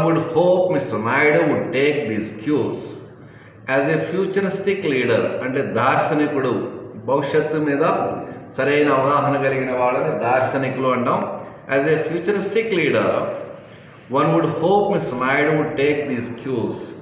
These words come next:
ఇప్పుడు ఈ హిందూ వా-, హిందూ పేపర్ వాళ్ళు ఇచ్చినటువంటి క్యూస్, సలహాలు ఏవైతే ఉన్నాయో ఆయన వాటిని యాక్సెప్ట్ చేస్తాడని, తీసుకుంటారని అనుకుంటున్నాం. But the most pressing concern, కానీ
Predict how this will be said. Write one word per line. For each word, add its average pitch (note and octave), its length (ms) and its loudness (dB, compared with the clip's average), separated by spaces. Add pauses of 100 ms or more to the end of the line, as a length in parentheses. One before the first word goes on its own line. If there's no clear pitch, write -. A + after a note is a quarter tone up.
(180)
ఇప్పుడు C#3 260 0 (680)
ఈ C#3 40 0 (120)
హిందూ D#3+ 260 0 (120)
వా-, D#3 200 4 (120)
హిందూ D3+ 180 0 (100)
పేపర్ C#3+ 300 2
వాళ్ళు C#3 180 4
ఇచ్చినటువంటి B2+ 560 -2 (140)
క్యూస్, C#3 320 -2 (220)
సలహాలు B2 440 0
ఏవైతే A#2+ 340 2
ఉన్నాయో A#2 280 2 (720)
ఆయన C#3+ 160 2 (760)
వాటిని C#3+ 340 2 (360)
యాక్సెప్ట్ F3 420 0
చేస్తాడని, C#3+ 560 2 (140)
తీసుకుంటారని C3+ 720 0 (320)
అనుకుంటున్నాం. A#2+ 560 -2 (920)
But F3+ 140 2 (400)
the A#2 80 0 (100)
most G#3 300 2 (120)
pressing D#3 400 -2 (140)
concern, A#2 480 2 (760)
కానీ C3+ 220 0